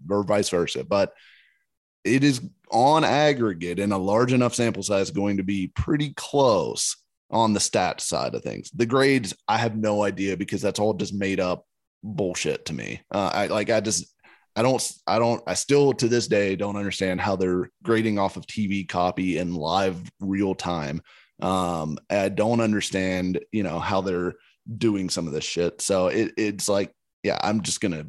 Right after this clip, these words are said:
ignore the grades from, from here on out. If anyone sends me P F F grades,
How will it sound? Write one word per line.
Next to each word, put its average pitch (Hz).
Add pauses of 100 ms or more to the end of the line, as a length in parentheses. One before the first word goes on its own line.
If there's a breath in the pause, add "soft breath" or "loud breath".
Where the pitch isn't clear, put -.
(180)
ignore 113
the 120
grades 76
from, 95
from 127
here 156
on 139
out. 95
If 92
anyone 127
sends 123
me 120
P 113
F 104
F 92
grades, 85